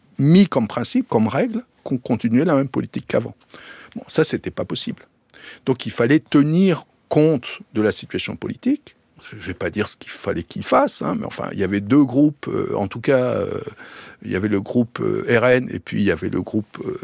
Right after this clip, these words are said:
formé pour la coalition N F P, qui aurait été en capacité, éventuellement, mais on l'a pas testé, de construire une coalition autour d'un programme de gouvernement, parce que c'est ça ce qui s'est passé. On a constitué des gouvernements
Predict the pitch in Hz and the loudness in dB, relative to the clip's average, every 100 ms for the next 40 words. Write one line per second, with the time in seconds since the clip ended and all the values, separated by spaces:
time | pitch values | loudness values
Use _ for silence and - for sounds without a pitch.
0 | - - - 95 98 113 - 82 82 - | -14 -12 -2 0 2 0 -2 -2 -4 -4
1 | 107 92 95 - - - 50 - - - | -4 -4 -6 -6 -6 -4 -6 -8 -6 -2
2 | 262 - - - - _ - 101 87 80 | -2 -4 -20 -20 -20 _ -6 -2 -2 -2
3 | - 87 - _ 156 165 156 - 156 - | -4 -4 -4 _ 0 2 2 2 -2 -4
4 | 143 - - 143 139 143 135 151 202 254 | -2 -2 2 2 4 2 2 2 4 4
5 | 120 98 - 113 95 - - - 117 - | 2 0 -2 -4 -2 -4 -2 -2 -2 -4
6 | - - 180 139 107 95 92 - 175 247 | -8 -2 -2 2 0 0 -2 -2 0 0
7 | - 131 123 262 262 151 131 131 131 185 | 2 0 2 4 4 4 2 0 0 2
8 | 180 117 117 127 156 180 196 127 - 127 | 2 2 2 0 0 2 2 0 -2 -2
9 | - - 254 - - - - - - - | -2 0 0 -2 -12 -10 -4 -2 -2 -4
10 | - - - - - - - 135 131 123 | -10 -18 -18 -16 -16 -18 -10 -2 0 0
11 | - 190 - 160 - 120 131 151 139 131 | 0 -2 0 -4 0 2 0 0 2 2
12 | 131 123 117 | 2 2 2